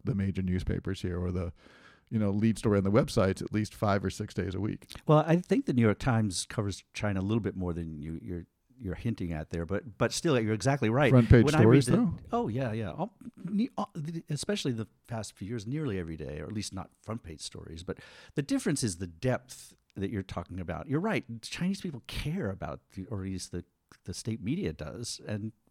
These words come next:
Speaker 2: st-, and U S media does not care that much about China. I think that's a, uh, but th-, it, it, it has to do with the depths. You know, I've, I've, it's been, I've been astonished to read sometimes articles in the glo-, in the Global Times, the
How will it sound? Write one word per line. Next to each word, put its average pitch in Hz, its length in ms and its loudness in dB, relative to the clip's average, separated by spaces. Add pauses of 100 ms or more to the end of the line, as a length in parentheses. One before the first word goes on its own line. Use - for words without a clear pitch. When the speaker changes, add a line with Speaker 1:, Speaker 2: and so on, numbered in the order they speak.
Speaker 2:
st-, - 300 -8
and 110 160 -4
U 127 120 -2
S 123 140 -6
media 131 200 -2
does 101 180 -4
not 107 220 -6
care 117 200 -4
that 87 160 -6
much 87 160 -10
about 80 160 -10
China. 107 320 -6
I 87 40 -12
think 92 180 -8
that's 90 200 -6
a, 92 80 -10 (720)
uh, 139 60 -2
but 139 280 0
th-, 160 140 -8
it, 143 200 2
it, 143 180 -4
it 143 120 0
has 160 200 0
to 135 80 -4
do 131 140 0
with 113 120 2
the 101 60 -4
depths. 139 460 -4 (120)
You 120 80 0
know, 123 80 2
I've, 131 380 -4
I've, 131 240 -2 (160)
it's - 140 -10
been, 135 160 -4
I've 135 160 -2
been 123 100 0
astonished 143 600 0
to 110 100 -2
read 110 400 -4
sometimes 110 500 -4
articles 101 440 -4
in 90 120 -6
the 87 60 -6
glo-, 95 420 -6
in 98 180 -6
the 87 100 -8
Global 98 340 -8
Times, 107 680 -8
the 82 80 -16